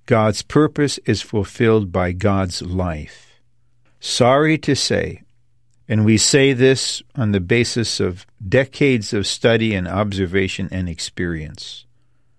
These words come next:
it is rare to find someone clear concerning God's purpose. It is also rare, if not more rare,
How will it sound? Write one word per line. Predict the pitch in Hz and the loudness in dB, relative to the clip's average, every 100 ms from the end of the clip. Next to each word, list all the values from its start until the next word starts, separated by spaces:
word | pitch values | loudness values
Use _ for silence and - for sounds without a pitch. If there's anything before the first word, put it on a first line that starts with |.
| _ _ _ _ - | _ _ _ _ 0
it | 117 | 2
is | 110 98 | 4 2
rare | 101 98 113 120 131 151 | 2 4 6 6 4 2
to | 151 131 | 0 -2
find | - 120 113 | 2 2 2
someone | 101 - 107 104 98 | 0 0 2 2 0
clear | 95 - 113 107 113 | -4 0 2 4 2
concerning | - 104 92 110 107 104 104 | 0 -4 -2 -2 0 2 2
God's | 101 107 107 101 | 2 4 2 0
purpose. | - - 175 - - - - _ _ _ _ _ _ _ _ _ - | -6 -4 -4 -6 -10 -12 -14 _ _ _ _ _ _ _ _ _ -2
It | 131 123 | 0 2
is | 123 - | 0 2
also | 139 170 - 127 | 2 2 2 0
rare, | 107 95 104 113 139 | 2 2 4 4 2
if | 139 113 | 0 0
not | 123 117 120 | 0 0 0
more | 113 131 180 147 | 2 2 2 0
rare, | 90 82 95 123 | -2 -2 -4 -6